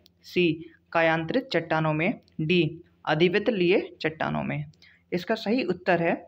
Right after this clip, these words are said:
ऑप्शन बी, अवसादी चट्टानों में। जानवरों, वनस्पतियां और सूक्ष्म जीवों के अवशेष हमारे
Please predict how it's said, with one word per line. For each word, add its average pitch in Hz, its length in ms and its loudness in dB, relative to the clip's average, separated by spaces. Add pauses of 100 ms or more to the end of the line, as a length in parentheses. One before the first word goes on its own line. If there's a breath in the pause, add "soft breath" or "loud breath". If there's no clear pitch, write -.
(260)
ऑप्शन 247 400 2
बी, 143 300 -2 (1160 loud breath)
अवसादी 160 420 2
चट्टानों 151 500 -2
में। 143 200 -6 (320 soft breath)
जानवरों, 175 640 4
वनस्पतियां 165 680 0
और 170 200 2
सूक्ष्म 214 380 0
जीवों 160 300 0
के 165 100 -2
अवशेष - 520 0
हमारे 151 360 0